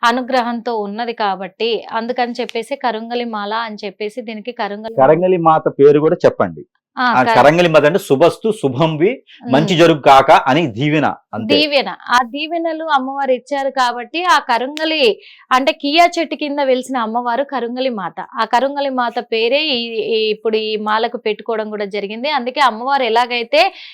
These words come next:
Speaker 1: దీవెనలు ఇచ్చారో అలాంటి పాజిటివ్నెస్ ఏ ఉంటది. కాకపోతే ఏ రాత్రికి ఆ రాత్రి మనం ఇంట్లో కూర్చొని, ఆ, ఆ, బిందాస్గా కూర్చొని అన్ని జరిగిపోతాయిలే అని చెప్పేసి మాలను మెల్లో ధరిస్తే మాత్రం కోటీశ్వర్లు అవ్వలేరు, అనుకున్న పనులు సాధించలేరు.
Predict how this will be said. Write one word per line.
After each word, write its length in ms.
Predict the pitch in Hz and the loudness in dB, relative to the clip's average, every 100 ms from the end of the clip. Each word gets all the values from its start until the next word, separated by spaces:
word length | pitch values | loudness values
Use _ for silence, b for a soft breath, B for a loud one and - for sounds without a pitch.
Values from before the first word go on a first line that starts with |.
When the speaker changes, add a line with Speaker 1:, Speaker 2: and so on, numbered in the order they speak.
| B | B
Speaker 1:
దీవెనలు 480 | 226 285 330 359 320 | 0 2 2 0 0
ఇచ్చారో 580 | 269 - 277 269 359 381 - | -2 2 2 6 4 4 0
అలాంటి 480 | 247 269 294 302 311 | 6 8 8 6 4
పాజిటివ్నెస్ 760 | - 240 247 247 302 285 262 294 | 2 2 2 -2 -6 -6 -6 -4
ఏ 60 | |
ఉంటది. 640 | 285 240 220 233 226 254 208 b b - | -4 -4 0 0 2 -2 -4 b b 4
కాకపోతే 680 | 254 262 294 285 285 330 370 B B - | 4 6 4 2 2 0 0 B B -2
ఏ 180 | 254 294 | 6 8
రాత్రికి 420 | 311 320 339 320 | 8 4 2 4
ఆ 100 | 277 | 6
రాత్రి 280 | 269 269 294 | 6 4 0
మనం 200 | 269 254 | -2 -2
ఇంట్లో 320 | 254 254 311 | -4 0 0
కూర్చొని, 680 | 285 269 - 262 254 262 - - | 0 -2 0 0 0 -2 -4 -4
ఆ, 380 | 247 247 247 240 233 220 254 | 2 4 6 4 0 0 2
ఆ, 140 | 240 | 4
బిందాస్గా 600 | 208 254 285 302 285 285 | 2 -2 2 2 2 -2
కూర్చొని 520 | 254 262 262 262 254 | -2 -4 -2 -2 0
అన్ని 240 | 254 247 269 | -2 -2 -2
జరిగిపోతాయిలే 760 | 262 254 262 277 262 254 247 | -2 -2 -2 -4 0 0 0
అని 180 | 247 240 | -2 -4
చెప్పేసి 400 | 240 247 247 262 | -6 -4 -4 -4
మాలను 400 | 247 226 247 254 | -2 0 0 -2
మెల్లో 280 | 240 233 254 | -4 -6 -6
ధరిస్తే 460 | 220 214 226 - 233 | -2 -2 -2 -8 -8
మాత్రం 380 | 220 208 240 | -6 -6 -10
కోటీశ్వర్లు 600 | 247 220 214 240 262 226 190 | -8 -6 -6 -6 -8 -6 -4
అవ్వలేరు, 400 | 190 254 254 302 | -2 -2 -2 2
అనుకున్న 420 | 269 208 233 240 | 0 0 -6 -6
పనులు 300 | 240 226 247 | -4 -6 -4
సాధించలేరు. 600 | 240 196 196 196 185 | 0 0 -2 -8 -10